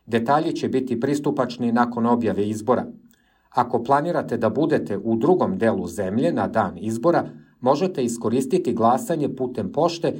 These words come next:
ili možete posetiti glasački centar u drugoj državi. Takođe, možete glasati i ako ste u inostranstvu. Formulari za prijavljivanje inostranog glasanja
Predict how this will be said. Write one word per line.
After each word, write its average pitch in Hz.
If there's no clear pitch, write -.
ili 113
možete 120
posetiti 123
glasački 117
centar 131
u 135
drugoj 135
državi. 104
Takođe, 160
možete 139
glasati 131
i 135
ako 113
ste 120
u 117
inostranstvu. 139
Formulari 120
za -
prijavljivanje 113
inostranog 113
glasanja 135